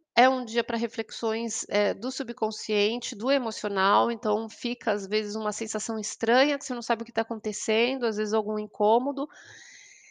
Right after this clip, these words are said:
que ajuda a desenvolver algumas coisas em relação à família e à casa, mas traz uma tensão no final do dia em relação aos seus pensamentos.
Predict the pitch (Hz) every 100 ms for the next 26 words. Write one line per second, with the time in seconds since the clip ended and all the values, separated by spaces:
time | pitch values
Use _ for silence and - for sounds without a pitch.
0 | _ - 277 277 269 240 302 381 370 277
1 | 220 226 214 202 185 202 208 202 196 190
2 | 185 - 208 220 240 240 220 226 226 220
3 | 214 - 220 214 - 208 196 202 220 254
4 | 269 254 269 - - 175 170 175 170 -
5 | - 208 233 294 - - 247 311 294 285
6 | 277 277 269 - - 330 349 330 269 262
7 | 233 220 240 254 254 247 247 247 233 247
8 | - 262 - 269 247 202 196 - 196